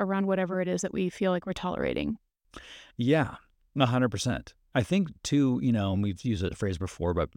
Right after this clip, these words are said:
Speaker 2: what you, what you tolerate, you will imitate. And there's a lot of truth to that phrase.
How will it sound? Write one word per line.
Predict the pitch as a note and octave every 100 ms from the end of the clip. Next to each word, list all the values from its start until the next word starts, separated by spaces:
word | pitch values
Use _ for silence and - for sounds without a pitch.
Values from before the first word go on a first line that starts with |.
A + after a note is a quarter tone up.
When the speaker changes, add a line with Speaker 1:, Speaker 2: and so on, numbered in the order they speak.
| - _
Speaker 2:
what | - G#2+ -
you, | G#2+ G2+ F2 - _ _ _ _ _ _
what | A#2 -
you | A#2
tolerate, | - - C3 C3+ A#2+ G2+ F#2 - - _ A#2
you | G#2
will | E2
imitate. | G2+ F#2+ - C#2 B1+ - _ _ _ _ _ _ - - _ _ _ -
And | G#2 F#2+ F#2 F2 - _ _ _ _ _ _ _ _ _ _ -
there's | A#2 B2 A#2+ A#2
a |
lot | F#2+ F2
of | E2+
truth | - G2+ F2 - - _ -
to | G2+
that | C#2+ C2+
phrase. | - F#2+ C#2 B2